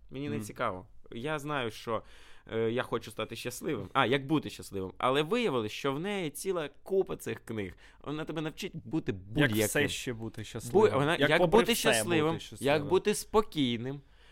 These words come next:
Speaker 2: А
Speaker 1: як
Speaker 2: це різні речі, до речі.
Speaker 1: Да, як бути щасливим, як бути
Speaker 2: І
Speaker 1: спокійним.
Speaker 2: тут важливо підмітити, що одне, воно може виключати інше. Ви хочете бути спокійним чи щасливим?
Speaker 1: А я думаю, що коли ти купуєш книгу,
Speaker 2: Ти ж
Speaker 1: попередній
Speaker 2: можеш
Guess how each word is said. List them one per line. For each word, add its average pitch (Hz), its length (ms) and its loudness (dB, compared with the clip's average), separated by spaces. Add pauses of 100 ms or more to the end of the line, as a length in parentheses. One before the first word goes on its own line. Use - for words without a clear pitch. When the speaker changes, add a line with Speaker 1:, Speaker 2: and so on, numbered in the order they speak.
Speaker 2:
А 110 40 -10
Speaker 1:
як 113 80 -6 (120)
Speaker 2:
це 170 40 4
різні 113 340 -4
речі, 117 320 -6
до 120 120 -6
речі. 120 280 -10 (140)
Speaker 1:
Да, 135 360 0 (100)
як 147 220 0
бути 185 440 0
щасливим, 135 520 -4
як 139 160 -4
бути 170 220 -4
Speaker 2:
І - 20 0
Speaker 1:
спокійним. 147 600 -4
Speaker 2:
тут 135 60 -2
важливо 170 300 2
підмітити, 170 480 -4
що 143 160 -6
одне, 147 520 -2
воно 131 280 -8
може 131 260 -8
виключати 123 480 -10
інше. 104 280 -12
Ви 104 60 -18
хочете 127 260 -10
бути 123 120 -6
спокійним 220 400 -8
чи - 120 -14
щасливим? 107 560 -14
Speaker 1:
А 139 340 6
я 147 160 4
думаю, 170 300 0
що 170 120 -6
коли 160 200 0
ти 151 100 -6
купуєш 139 480 -4
книгу, 170 360 -4
Speaker 2:
Ти 123 60 -4
ж - 40 -10
Speaker 1:
попередній 131 260 2
Speaker 2:
можеш 165 80 6